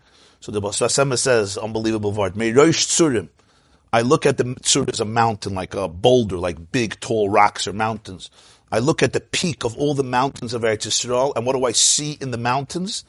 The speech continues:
I see a mirror of the Jewish soul. Meirosh tzurim erenu. I see, I, it's like you see a mountain and you see a person in the mountain. That's what Bilam says. It's not Eretz Yisrael, a land where Jews happen to live. Like Jew, people live in America, people live in Australia. People,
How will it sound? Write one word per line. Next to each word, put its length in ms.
I 100
see 580
a 80
mirror 520
of 120
the 80
Jewish 340
soul. 340
Meirosh 500
tzurim 520
erenu. 540
I 100
see, 460
I, 80
it's 380
like 140
you 60
see 160
a 60
mountain 440
and 80
you 60
see 160
a 60
person 420
in 60
the 200
mountain. 380
That's 220
what 120
Bilam 300
says. 340
It's 140
not 200
Eretz 360
Yisrael, 300
a 100
land 360
where 120
Jews 300
happen 320
to 100
live. 360
Like 180
Jew, 180
people 280
live 140
in 80
America, 400
people 220
live 120
in 60
Australia. 340
People, 200